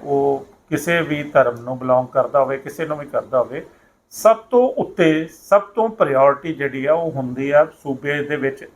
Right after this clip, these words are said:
ਅਮਨ ਸ਼ਾਂਤੀ ਦੀ। ਔਰ ਜਦੋਂ ਤੁਸੀਂ ਆਪਣੇ ਘਰ ਦੇ ਵਿੱਚ ਹੀ ਅਮਨ ਸ਼ਾਂਤੀ ਨੂੰ ਖਤਰਾ ਹੋਵੇ, ਤੇ ਫਿਰ ਪ੍ਰੋਬਲਮ ਆਉਂਦੀ ਆ। ਸੋ ਪਿਛਲੇ ਸਮੇਂ ਦੇ ਵਿੱਚ ਜੋ ਵੀ ਵਾਪਰਿਆ, ਉਹਦੇ ਨਾਲ ਪੰਜਾਬ ਦੀ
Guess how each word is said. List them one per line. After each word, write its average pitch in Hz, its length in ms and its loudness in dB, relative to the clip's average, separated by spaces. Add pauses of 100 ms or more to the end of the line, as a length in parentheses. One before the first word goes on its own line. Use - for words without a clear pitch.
(140)
ਅਮਨ 151 220 2
ਸ਼ਾਂਤੀ 117 480 -4
ਦੀ। 110 180 -20 (580)
ਔਰ 185 240 6
ਜਦੋਂ 214 360 2
ਤੁਸੀਂ 208 460 -2
ਆਪਣੇ 214 360 2
ਘਰ 175 300 4
ਦੇ 156 160 -4
ਵਿੱਚ 185 340 -4
ਹੀ 202 180 -4 (100)
ਅਮਨ 175 220 0
ਸ਼ਾਂਤੀ 170 420 0
ਨੂੰ 180 100 -6
ਖਤਰਾ 165 400 4
ਹੋਵੇ, 156 260 2
ਤੇ 170 120 -8
ਫਿਰ 170 180 -4
ਪ੍ਰੋਬਲਮ 131 480 2
ਆਉਂਦੀ 117 340 -6
ਆ। 135 60 -8
ਸੋ 190 160 -4
ਪਿਛਲੇ 202 380 0
ਸਮੇਂ 190 320 4
ਦੇ 190 120 -4
ਵਿੱਚ 180 240 -4
ਜੋ 165 300 0
ਵੀ 180 140 -6
ਵਾਪਰਿਆ, 160 500 4
ਉਹਦੇ 160 260 0
ਨਾਲ 151 420 2 (540)
ਪੰਜਾਬ 156 520 6
ਦੀ 170 200 -4